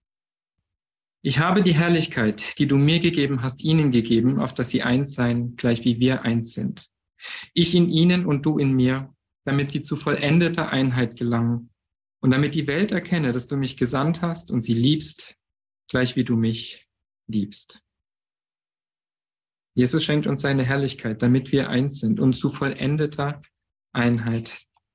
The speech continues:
gelangen. Einheit ist kein Randthema.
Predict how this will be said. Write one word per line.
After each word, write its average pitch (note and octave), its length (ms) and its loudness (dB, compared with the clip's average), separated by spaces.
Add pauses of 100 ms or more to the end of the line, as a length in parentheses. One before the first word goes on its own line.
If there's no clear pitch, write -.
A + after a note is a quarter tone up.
(140)
gelangen. A2 680 2 (2750)
Einheit D#3+ 540 0 (540)
ist B2+ 160 -4
kein C3 200 2
Randthema. D#3 680 -2